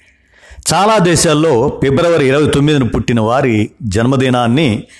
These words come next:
అధికారికంగా వేరేగా గుర్తిస్తారు. అంటే హాంకాంగ్లో అయితే మార్చి ఒకటిగా, న్యూజిలాండ్లో అయితే ఫిబ్రవరి ఇరవై ఎనిమిదిగా,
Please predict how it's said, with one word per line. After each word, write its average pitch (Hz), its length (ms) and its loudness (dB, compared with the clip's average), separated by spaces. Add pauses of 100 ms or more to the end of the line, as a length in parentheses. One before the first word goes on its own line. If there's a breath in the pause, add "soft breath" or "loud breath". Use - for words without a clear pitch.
(280 loud breath)
అధికారికంగా 143 1040 0 (360 loud breath)
వేరేగా 135 560 0
గుర్తిస్తారు. 110 680 -2 (400)
అంటే 113 600 -2 (180)
హాంకాంగ్లో 160 720 0
అయితే 127 680 -2 (480 loud breath)
మార్చి 117 440 -2
ఒకటిగా, 113 580 -2 (960 soft breath)
న్యూజిలాండ్లో 160 760 0
అయితే 135 460 0 (140)
ఫిబ్రవరి 123 540 0
ఇరవై 123 220 0
ఎనిమిదిగా, 120 540 0